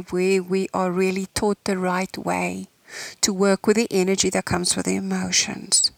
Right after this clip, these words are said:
So the breath work in the way, if I listen to you, um, the way that it links us to our inner world of dreams, hopes, and fears, and it allows our inner intuition to actually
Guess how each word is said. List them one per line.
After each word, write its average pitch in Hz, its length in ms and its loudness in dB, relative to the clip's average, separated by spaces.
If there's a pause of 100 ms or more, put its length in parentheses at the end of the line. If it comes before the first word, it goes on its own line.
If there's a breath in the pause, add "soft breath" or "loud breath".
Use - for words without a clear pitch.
(580 loud breath)
So 202 540 6 (280 loud breath)
the 202 120 2
breath 254 600 2
work 196 320 2
in 202 120 0
the 202 100 0
way, 202 340 0
if 196 160 0
I 196 120 2
listen 196 360 2
to - 160 -4
you, 202 500 2 (420 loud breath)
um, 190 380 -2
the 190 120 2
way 208 300 6
that 214 140 2
it 202 120 -2
links 196 380 4
us 208 160 2
to 208 80 2
our 190 180 2
inner 202 300 2
world 196 360 4
of 185 200 -2
dreams, 214 580 2
hopes, 196 420 4
and 190 160 -2
fears, 220 580 4
and 196 120 2
it 196 120 2
allows 196 520 4
our 196 200 2
inner 208 200 2
intuition 196 680 0 (120)
to 180 180 0 (480 loud breath)
actually 185 600 2